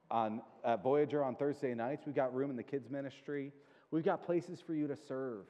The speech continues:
because saved people serve people and found people find people. If you've got the keys to the kingdom of heaven shoved in the back of your junk drawer, you're being selfish. I'm gonna call it out.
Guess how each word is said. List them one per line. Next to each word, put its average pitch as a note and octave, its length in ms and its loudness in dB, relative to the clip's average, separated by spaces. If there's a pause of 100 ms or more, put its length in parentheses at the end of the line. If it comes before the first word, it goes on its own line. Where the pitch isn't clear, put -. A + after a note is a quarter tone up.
(1200)
because A#2 240 -8 (100)
saved C#3 240 -6
people B2 360 -8
serve A2+ 240 -6
people A2 400 -12 (540)
and A2 220 -6
found A#2 280 -4
people A2 320 -6
find G2 240 -8
people. G2+ 240 -6
If - 80 -6
you've C3 140 -4
got B2+ 180 -2
the G#2+ 80 -8
keys A#2+ 300 -6
to - 40 -16
the G2+ 60 -10
kingdom A2 280 -6
of G2 120 -6
heaven B2 400 -4 (1040)
shoved A2+ 240 -4
in A2+ 80 -6
the G#2 60 -8
back G#2 240 -4
of A2 40 -10
your G2 80 -6
junk G#2 300 -8
drawer, G#2 340 -6 (100)
you're G2 120 -10
being E2 240 -10 (100)
selfish. D#2+ 460 -12 (1200)
I'm G#2+ 60 -16
gonna F2 160 -12
call E2+ 300 -8
it E2 60 -10
out. F2+ 260 -8